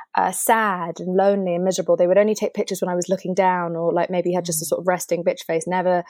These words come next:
Speaker 1: all the happy times I was having. It was actually a great year and I was super in love and making, you know, great progress in my career. But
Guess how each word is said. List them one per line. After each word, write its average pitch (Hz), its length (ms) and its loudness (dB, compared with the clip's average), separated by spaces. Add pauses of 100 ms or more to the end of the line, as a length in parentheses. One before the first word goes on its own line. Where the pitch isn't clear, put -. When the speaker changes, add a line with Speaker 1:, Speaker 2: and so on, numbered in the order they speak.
(280)
Speaker 1:
all 202 140 6
the 196 60 2
happy 175 280 -4
times 170 300 -6
I 165 60 -2
was 160 120 -2
having. 180 280 0
It - 20 0
was 170 100 0
actually 190 260 0
a 170 60 -2
great 185 320 2
year 175 300 4
and 165 80 -6
I 165 60 -8
was 165 180 -2
super 196 260 2
in 165 140 2
love 165 340 0
and 170 160 -4 (300)
making, 180 500 0 (120)
you 180 80 -2
know, 165 120 -2
great 190 280 2
progress 180 340 2
in 185 60 -8
my 175 80 -8
career. 170 340 2
But - 160 -4